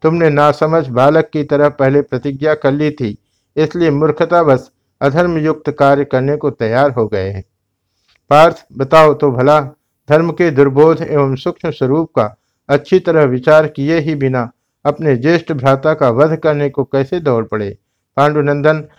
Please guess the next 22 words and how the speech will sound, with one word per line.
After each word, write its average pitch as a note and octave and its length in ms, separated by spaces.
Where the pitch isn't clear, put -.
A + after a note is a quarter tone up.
अब D#3+ 80
मैं E3+ 180
तुम्हें D#3 340
धर्म D#3+ 280
का C#3+ 200
रहस्य C3 380
बता C3 280
रहा A#2 180
हूँ। G#2 200
पितामह D#3 460
भीष्म, C#3+ 400
धर्मज्ञ D3 560
युधिष्ठिर, C#3+ 640
विदुर D#3 300
जी D3 160
अथवा D3 360
यशस्विनी C#3 720
कुंती E3 320
देवी D#3 300
तुम्हें C#3+ 400
धर्म D#3 300
के C3+ 300